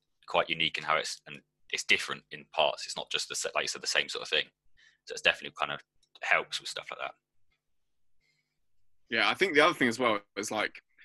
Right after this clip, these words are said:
Speaker 2: like, I re-, listed them off, the, off earlier, but I forgot just how many, how many massive tracks there are on here.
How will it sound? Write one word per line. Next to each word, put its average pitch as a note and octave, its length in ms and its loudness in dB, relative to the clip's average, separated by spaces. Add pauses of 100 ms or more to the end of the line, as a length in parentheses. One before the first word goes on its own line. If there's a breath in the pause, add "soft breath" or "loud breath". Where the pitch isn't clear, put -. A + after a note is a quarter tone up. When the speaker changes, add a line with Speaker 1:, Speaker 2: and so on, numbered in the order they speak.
Speaker 2:
like, B2 160 6
I C3+ 80 8
re-, D#3+ 220 6
listed D#3+ 320 0
them A#2 100 2
off, - 140 -4
the, - 220 -2
off A#2 180 -2
earlier, A#2 320 2
but - 160 -4
I C3+ 80 4
forgot C3 480 0
just - 240 -4
how A#2 220 -2
many, G#2+ 560 0 (680)
how B2+ 320 4
many A2 460 2
massive A#2+ 640 0
tracks - 340 0
there G#2 160 2
are G2+ 80 2
on A2+ 200 -2
here. - 200 -10